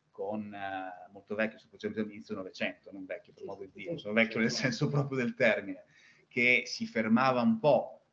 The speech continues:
Speaker 1: alla paleografia diplomatica classica, per fortuna, ovviamente, scuola archivistica sanno di quello che si tratta, quindi ai classici insegnamenti hanno aggiunto spesso e volentieri cose molto utili, come la gestazione dei beni culturali, come l'informatica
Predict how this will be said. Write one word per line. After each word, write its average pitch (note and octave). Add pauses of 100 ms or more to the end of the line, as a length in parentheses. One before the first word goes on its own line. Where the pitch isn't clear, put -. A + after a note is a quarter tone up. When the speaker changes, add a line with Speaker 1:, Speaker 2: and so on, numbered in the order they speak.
Speaker 1:
alla G2+
paleografia G#2+
diplomatica G#2+
classica, A#2+
per -
fortuna, G#2
ovviamente, F#2+
scuola F2+
archivistica F#2+ (300)
sanno G#2
di G2
quello G2+
che -
si -
tratta, G2+
quindi G2+
ai G2
classici A2
insegnamenti A2
hanno F#2+
aggiunto A2
spesso -
e G2
volentieri G2 (460)
cose G#2
molto G#2
utili, A2
come -
la F#2+
gestazione F#2+
dei F#2
beni F2+
culturali, G#2+
come F#2
l'informatica F#2